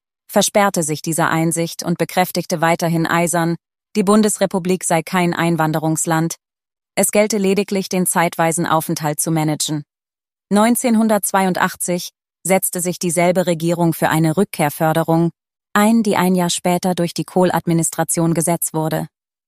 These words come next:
Von da an wurde auf bundespolitischer Ebene eine restriktive und schizophrene Integrationspolitik betrieben,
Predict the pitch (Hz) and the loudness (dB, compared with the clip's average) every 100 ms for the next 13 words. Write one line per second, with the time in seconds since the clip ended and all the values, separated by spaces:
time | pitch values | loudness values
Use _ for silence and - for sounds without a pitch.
0 | _ _ _ - 214 208 220 240 254 247 | _ _ _ 2 6 8 6 6 6 4
1 | 220 208 185 - 196 214 208 - 202 190 | 4 4 2 2 4 6 4 2 2 2
2 | 190 185 185 185 190 196 196 196 190 190 | 2 0 2 4 6 6 6 4 4 4
3 | 180 196 - 220 - - 214 202 196 175 | 4 2 0 -4 -4 0 2 2 2 2
4 | - 185 - 165 - 196 208 - 185 185 | 0 -2 -2 -2 2 4 4 4 0 0
5 | 175 - 196 202 - - 165 156 185 - | 0 0 2 2 0 -2 -2 -2 -4 -4
6 | - 185 175 175 | -2 0 2 2